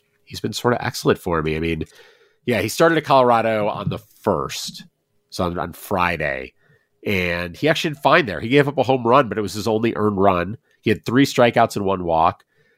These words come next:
You know, the, the big issue with Kelly is, like, the strikeouts are not super high. And so you, you've gotta worry a little bit about, you know, the upside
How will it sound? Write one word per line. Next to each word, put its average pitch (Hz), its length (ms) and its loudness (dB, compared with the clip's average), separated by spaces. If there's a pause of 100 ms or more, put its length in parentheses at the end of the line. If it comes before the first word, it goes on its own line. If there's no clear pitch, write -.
(220)
You 185 80 2
know, 180 60 4
the, 175 120 2
the 147 120 -2
big 175 260 4
issue 170 260 0
with 143 140 0
Kelly 131 320 2
is, 110 100 -2
like, 104 160 -4
the 107 60 -8
strikeouts 113 560 0
are 107 40 -2
not 104 220 0
super - 540 0
high. 73 400 -2 (500)
And 95 180 -2
so 90 640 2 (140)
you, 104 140 -2
you've 90 220 -8
gotta 110 260 2
worry 98 420 2
a 92 80 0
little 92 240 0
bit 87 160 -2
about, 85 480 0 (460)
you 85 80 -12
know, - 80 -16 (100)
the 123 180 -2
upside 87 840 0